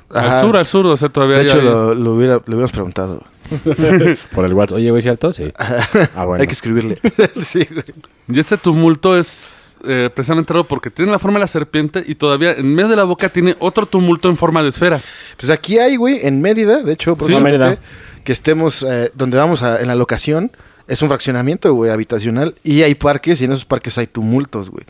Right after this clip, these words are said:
Speaker 1: Que los chavitos andan ahí jugando, o sea, los, los
Speaker 3: Desmadrando.
Speaker 1: dejaron, ajá, güey. Y and-, y sí son pirámides chiquitas con forma de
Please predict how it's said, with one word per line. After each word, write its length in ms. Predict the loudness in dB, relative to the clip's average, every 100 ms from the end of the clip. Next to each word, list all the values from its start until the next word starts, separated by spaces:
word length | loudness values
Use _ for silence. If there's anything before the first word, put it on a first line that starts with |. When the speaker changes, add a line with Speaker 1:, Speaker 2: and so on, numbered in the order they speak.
| -20 -20 -4
Speaker 1:
Que 100 | 2
los 140 | 2 2
chavitos 280 | 0 0 0
andan 180 | 0
ahí 100 | 0
jugando, 360 | -2 0 2 2
o 180 | 0 0
sea, 260 | 0 0
los, 140 | -2 -6 -6
los 200 | -2 2
Speaker 3:
Desmadrando. 240 | 4 4
Speaker 1:
dejaron, 440 | 2 2 4 2 0
ajá, 220 | 0 0
güey. 260 | 0 0 -4 _ -20 -20 -20 0
Y 100 | 2
and-, 180 | 2 0
y 260 | -2 -2
sí 180 | -4 -4
son 140 | -4
pirámides 360 | 0 0 0 -4
chiquitas 400 | -8 -10 -6 -6
con 140 | -4
forma 260 | -2 0 0
de 420 | -2 -8 -12 -14